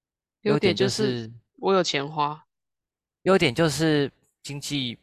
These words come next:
Speaker 1: 不会马上紧缩不流通啊。
Speaker 2: 哦。
Speaker 1: 好，不重要了，对啊，不重要，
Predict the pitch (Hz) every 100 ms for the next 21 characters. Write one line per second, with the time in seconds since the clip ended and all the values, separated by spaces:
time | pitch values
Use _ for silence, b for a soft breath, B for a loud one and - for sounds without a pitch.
0 | - 110 123 123 107 - - _ _ 95
1 | 87 120 110 101 _ _ _ _ - 82
2 | 82 98 98 - 95 87 - 85 85 80
3 | - _ _ _ _ _ _ _ _ _
4 | _ _ _ _ _ _ _ _ _ _
5 | _ _ _ _ _ _ _ _ _ _
6 | _ _ _ _ _ _ _ _ _ _
7 | _ _ _ _ _ _ _ _ _ -
8 | - - B - _ _ _ _ _ _
9 | _ _ _ _ _ _ _ - 85 -
10 | 95 95 95 87 82 87 _ - 85 90
11 | 90 92 90 85 85